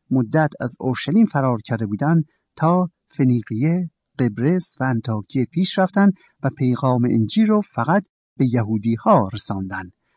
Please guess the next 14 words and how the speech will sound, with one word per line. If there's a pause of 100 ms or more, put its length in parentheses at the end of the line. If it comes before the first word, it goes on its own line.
(160)
ولی
چند
نفری
که
از
قبرس
و (100)
قیروان (320)
به
انطاکیه
رفتند، (300)
با
یونانی‌ها
هم